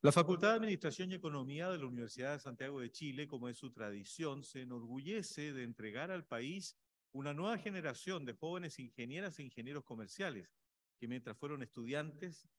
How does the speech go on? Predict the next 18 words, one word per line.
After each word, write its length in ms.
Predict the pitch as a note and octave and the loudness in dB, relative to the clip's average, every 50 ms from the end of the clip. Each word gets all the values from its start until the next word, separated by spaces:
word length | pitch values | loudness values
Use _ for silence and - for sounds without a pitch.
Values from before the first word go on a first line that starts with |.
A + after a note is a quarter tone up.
| _ _ _ | _ _ _
concentraron 680 | _ A#2 A2+ A2+ A#2 A2+ A2 A2+ A#2+ C#3 C#3+ D3 C#3 B2+ | _ -8 -8 -6 -6 -6 -6 -4 -2 -2 -2 -2 -2 -2
la 240 | A#2+ A2 G#2+ G#2 | 0 0 -2 -2
preocupación 760 | G#2+ G#2+ G#2 - A2+ F2+ G#2+ G2 - - - C#3+ D3 D3 C3+ | -4 -6 -8 -8 -8 -8 -8 -8 -8 -6 -8 -6 -6 -6 -6
de 280 | A2+ C3+ C#3 C#3 C3+ - _ _ _ | -6 -6 -6 -6 -8 -12 _ _ _
autoridades, 920 | _ F#2+ F2+ - - G2 F#2 G2 G#2+ B2+ D3 D3+ D3+ D3+ D3+ D3+ C3 - - | _ -14 -14 -12 -12 -12 -10 -6 -4 0 2 2 2 2 0 -2 -6 -6 -10
académicos 640 | G#2+ - G#2+ G#2+ A#2+ C3 C3+ C3+ C#3 B2+ C3+ A2+ A#2 | -10 -8 -6 -4 -2 -2 -4 -4 -6 -8 -10 -12 -12
y 40 | G#2 | -14
funcionarios 760 | - - G#2 G2 - G#2+ G#2+ C3+ D#3+ C#3+ A2 F#2+ F2 - - _ _ _ _ _ _ _ | -12 -12 -12 -10 -10 -8 -6 -4 -4 -4 -4 -8 -10 -12 -16 _ _ _ _ _ _ _
para 160 | - B2+ C3 | -4 -2 -2
hacer 220 | B2 - G#3 A#3 | 0 0 -2 -2
de 60 | A3 G3 | -2 -6
ustedes 360 | - - F3 B2 G2+ F#2 - | -6 -4 -2 -2 -2 -4 -6
profesionales 800 | - A2 A2+ - C3 A#2 - C#3 C3+ D#3 G3 A3+ A3+ F#3+ - - | -8 -10 -10 -8 -8 -8 -6 -6 -4 -4 -2 -2 -2 -4 -4 -4
íntegros, 680 | E3+ D3 A#2+ A2 - A2 G2 F2+ F2 F2 F2 - - - _ _ _ _ _ _ | -4 -4 -4 -6 -6 -6 -8 -6 -8 -10 -12 -12 -16 -20 _ _ _ _ _ _
responsables 960 | - C3+ C3+ - - C#3 C3+ B2 - - F3+ F#3 G3+ G#3+ G#3+ G#3+ G3+ D#3+ - | -4 -4 -4 -2 -4 -4 -4 -4 -6 -4 -2 -2 -2 -2 -4 -6 -6 -8 -8
y 20 | - | -10
fundamentalmente 760 | - - C#3+ C3+ C3 C3 C3 A#2+ E3 E3+ E3+ F3 F3 E3+ F3 | -10 -8 -8 -6 -6 -6 -4 -4 -4 -4 -4 -4 -4 -4 -4
personas 600 | E3 D3+ B2 A2 - - F3 F#3 G3 F3 - - | -4 -4 -8 -8 -8 -8 -6 -4 -4 -4 -6 -10